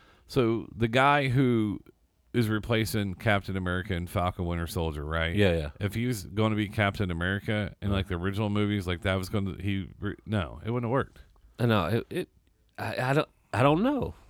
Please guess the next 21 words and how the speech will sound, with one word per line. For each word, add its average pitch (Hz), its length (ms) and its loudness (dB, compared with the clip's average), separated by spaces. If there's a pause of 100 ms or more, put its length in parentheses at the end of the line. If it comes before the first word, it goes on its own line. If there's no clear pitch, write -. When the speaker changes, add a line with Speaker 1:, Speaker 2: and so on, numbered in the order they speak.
(120)
Speaker 2:
I 85 100 -2
don't 120 200 0
know, 139 340 -2
'cause 98 220 2
it's 120 100 -2
one 131 140 4
of 123 40 4
those 110 140 2
things 117 300 2
like, 98 280 4
well, 101 380 6 (640)
if 104 120 2
he 123 80 6
would 120 160 6
have 98 60 2
got 107 120 8
a 95 60 4
chance, 147 420 0
you 120 80 -2
know, 110 80 4
also 110 480 4